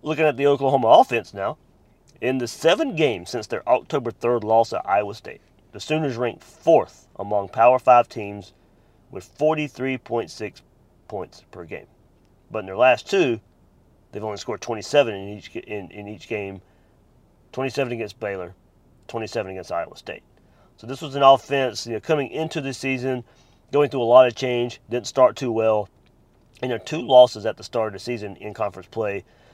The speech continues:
they scored thirty-five versus Kansas State, and then thirty versus Iowa State the next week.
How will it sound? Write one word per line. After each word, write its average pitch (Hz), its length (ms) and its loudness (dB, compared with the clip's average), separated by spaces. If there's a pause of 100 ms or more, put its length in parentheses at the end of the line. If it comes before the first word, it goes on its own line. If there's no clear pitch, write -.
(180)
they - 60 -20
scored 107 260 -8
thirty-five 135 560 8
versus 117 260 -6
Kansas 107 340 -8
State, 87 300 -12 (220)
and 98 120 -14
then 95 100 -14
thirty 127 260 -2
versus 110 260 -6
Iowa 101 360 2
State 95 360 -10 (160)
the 101 80 -14
next 95 260 -12
week. 104 220 -10